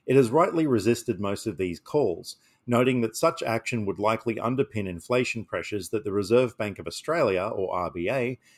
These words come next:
is fighting hard to overcome with aggressive interest rate hikes. One of the best and most efficient ways of helping households with the cost of living pressures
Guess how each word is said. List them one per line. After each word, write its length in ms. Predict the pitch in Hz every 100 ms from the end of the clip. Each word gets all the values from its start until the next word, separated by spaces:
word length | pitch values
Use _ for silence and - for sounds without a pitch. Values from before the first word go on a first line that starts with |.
| _
is 180 | - 123
fighting 380 | - 165 180 147
hard 260 | 110 107 -
to 100 | -
overcome 600 | 101 98 - 143 139 98
with 120 | 95
aggressive 480 | 90 127 127 147 113
interest 440 | 117 113 123 -
rate 180 | 95 87
hikes. 640 | - 123 90 - - - - _ _ _ _ _ _ _ _ -
One 140 | 160
of 100 | 170
the 80 | 123
best 420 | 95 160 - -
and 100 | 117
most 280 | 107 110 -
efficient 420 | - 170 175 151
ways 300 | 98 101 92
of 100 | 95
helping 360 | 110 107 95 90
households 580 | 135 147 - 85 92
with 120 | 101 -
the 80 |
cost 300 | - 120 -
of 140 | 101 90
living 240 | 151 139
pressures 540 | - 85 - 95 101